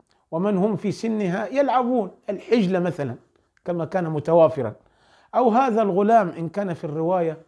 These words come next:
آه، شابا أو يافعا، فوجد أصدقاءه يلعبون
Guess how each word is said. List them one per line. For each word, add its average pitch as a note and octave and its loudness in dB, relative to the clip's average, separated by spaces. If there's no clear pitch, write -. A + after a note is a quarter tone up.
آه، C#3 -6
شابا E3+ -2
أو C#3+ 0
يافعا، F3 0
فوجد B3 -2
أصدقاءه G#3 0
يلعبون F#3 -2